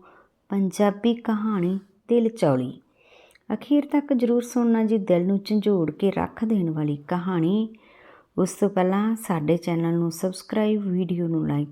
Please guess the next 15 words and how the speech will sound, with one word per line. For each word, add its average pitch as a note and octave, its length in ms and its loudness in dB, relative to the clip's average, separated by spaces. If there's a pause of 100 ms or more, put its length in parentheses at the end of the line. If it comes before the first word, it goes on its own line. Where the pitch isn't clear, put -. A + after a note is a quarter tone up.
(120)
ਤੇ D#3+ 120 -4
ਸ਼ੇਅਰ D#3+ 480 -4
ਜ਼ਰੂਰ F#3+ 300 -4
ਕਰਨਾ। A#3+ 580 0 (640)
ਸ਼ੁਰੂ C#4 340 4
ਕਰਦੇ G#3 440 4
ਹਾਂ F#3 160 2
ਜੀ F#3 240 0
ਮੋਹਨ G#3 480 2
ਭੰਡਾਰੀ G3+ 480 0
ਦੀ E3 140 0
ਕਲਮ E3 380 -2
ਤੋਂ F#3+ 280 -4
ਪੰਜਾਬੀ A3+ 720 -2
ਕਹਾਣੀ E3+ 640 -2